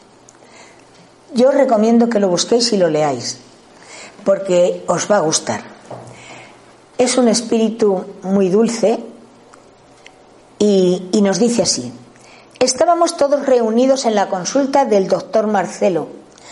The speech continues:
a fin de dar inicio al prenatal. El médico llama-, llamó a mamá y le preguntó,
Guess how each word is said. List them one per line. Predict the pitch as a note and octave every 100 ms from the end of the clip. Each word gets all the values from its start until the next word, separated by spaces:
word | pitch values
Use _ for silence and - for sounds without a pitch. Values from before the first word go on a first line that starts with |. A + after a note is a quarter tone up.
| - - - - - -
a | G3 G3
fin | A#3 C4 C#4 B3+
de | F3+ F3
dar | G3 A3 A#3 - - - - F#3
inicio | E3+ G#3 A#3 A#3 A#3 A#3 A#3
al | E3+ -
prenatal. | C3+ C3+ B2 B2 C3 A2+ - - - - - _ - - - - - - - - -
El | G#3
médico | A#3 D4+ - D#4
llama-, | B3 G#3+ G#3+ G#3+ -
llamó | G3 F#3+ A#3+
a |
mamá | C#4 C4 C#4+
y |
le | C#4+ -
preguntó, | G3 F3 E3+ - E3 C#3